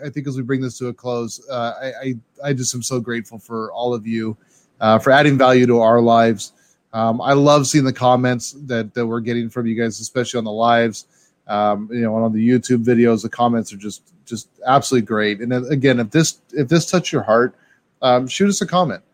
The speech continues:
You know, let us know, you know, what you think. Uh, let us know, you know, how this touched you, um, and share it with others. That's all we can ask for. Um, but really, let us know that this was impactful for you, 'cause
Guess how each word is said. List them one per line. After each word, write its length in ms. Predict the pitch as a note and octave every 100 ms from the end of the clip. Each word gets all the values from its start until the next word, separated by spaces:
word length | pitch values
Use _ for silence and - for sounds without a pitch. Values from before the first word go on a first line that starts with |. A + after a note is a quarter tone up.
| _ _ _ _
You 100 | C#3
know, 60 | D3
let 100 | F#3+
us 180 | F#3 D#3
know, 440 | D3+ D#3 D3+ D3
you 100 | D#3
know, 100 | C#3
what 220 | B2+ D3
you 180 | B2+ D3
think. 400 | C#3+ A2 F#2 _ _ _
Uh, 220 | A#2+ A2+ A2+
let 160 | C3+
us 220 | D3+ D3
know, 360 | C#3 C3+ C3 C3+
you 100 | C#3+
know, 200 | C3 A#2+
how 200 | A2+ C3+
this 200 | C#3 C3
touched 340 | - C3+ A#2 -
you, 220 | A#2 F2+ _ _ _ _ -
um, 400 | G2+ G2+ G#2 G#2 A#2+
and 400 | A#2+ A#2 C3 C3+
share 200 | E3 E3
it 20 |
with 100 | D3
others. 360 | E3 A#2+ - _ _ _
That's 100 | -
all 120 | D3
we 60 | E3
can 120 | D#3
ask 240 | B2+ C3+ -
for. 220 | F2+ E2+ _ _
Um, 340 | A2 G#2 G#2 G#2
but 200 | A#2 G2 A#2
really, 420 | D3+ D#3 B2 B2 _ A2+ B2+ D3+ - D#3
let 160 | D#3
us 200 | E3 -
know 200 | C3+ B2+
that 140 | A#2+ G#2
this 220 | A#2 -
was 100 | A2+
impactful 480 | A2+ A2 G#2 - G#2+
for 120 | G#2
you, 240 | G2+ G2 G2+
'cause 540 | - G#2+ - _